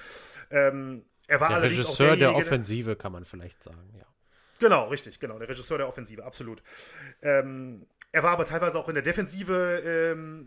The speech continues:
Speaker 1: tätig, weil er halt unfassbar schnell war und er war auch häufig derjenige, das ist halt für einen Quarterback eigentlich auch, klar, es mag auf der Highschool anders sein, aber im Profisport, äh, ist es ja völlig absurd,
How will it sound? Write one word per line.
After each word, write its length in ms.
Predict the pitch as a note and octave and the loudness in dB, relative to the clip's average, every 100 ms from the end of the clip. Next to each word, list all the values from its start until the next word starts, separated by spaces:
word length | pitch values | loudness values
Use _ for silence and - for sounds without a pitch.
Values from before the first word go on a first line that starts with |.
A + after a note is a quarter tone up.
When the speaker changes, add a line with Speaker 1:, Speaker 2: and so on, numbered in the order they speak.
| D#3+ | -14
Speaker 1:
tätig, 320 | - F3+ F#3+ F3 | -8 -8 -4 -2
weil 100 | C#3 | -2
er 40 | |
halt 140 | D3+ - | -2 -4
unfassbar 520 | G#3+ G#3+ F3+ - E3 | -8 -6 -8 -4 -4
schnell 320 | - D#3+ F#3 | -2 -2 -2
war 260 | F#3+ G3 G3 - - | 0 -2 -4 -12 -20
und 120 | E3 | -8
er 80 | D#3+ | -2
war 140 | E3+ | 0
auch 400 | E3+ - - - | -2 -4 -10 -4
häufig 240 | D#3+ F3+ - | -4 -2 -2
derjenige, 580 | E3 F3 F#3 F3+ F3 F3+ | -2 -2 -4 -4 -2 -4
das 140 | A#2+ | -6
ist 100 | C3 | -12
halt 140 | A#2+ | -10
für 60 | C#3 | -10
einen 80 | B2 | -6
Quarterback 420 | C#3+ D3+ C#3+ C#3 | -4 -4 -4 -4
eigentlich 260 | C#3+ D3 C3+ | -4 -4 -10
auch, 280 | C3 - - - _ _ _ | -12 -16 -20 -20 _ _ _
klar, 220 | - C#3+ B2+ | -6 -2 -2
es 100 | C#3+ | -2
mag 140 | C#3 | -6
auf 80 | C#3 | -4
der 100 | A#2+ | -4
Highschool 300 | D#3+ - C3+ | -4 -4 -6
anders 200 | E3 D3+ | -4 -2
sein, 200 | D#3 D3 | -2 -2
aber 360 | C3+ C3 C3+ - | -4 -4 -6 -10
im 320 | C#3 C3 B2 | -20 -20 -20
Profisport, 720 | - E3+ E3 C3+ - C#3+ D3 | -12 -10 -8 -10 -2 0 0
äh, 300 | C#3+ D3 C#3+ | 0 -4 -4
ist 80 | C#3+ | -8
es 100 | C3+ | -6
ja 160 | C#3+ B2 - - - - | -4 -4 -6 -20 -20 -4
völlig 220 | E3+ F3 | -4 -2
absurd, 420 | C#3+ A#2+ E3+ F#3+ | -4 -2 -2 -2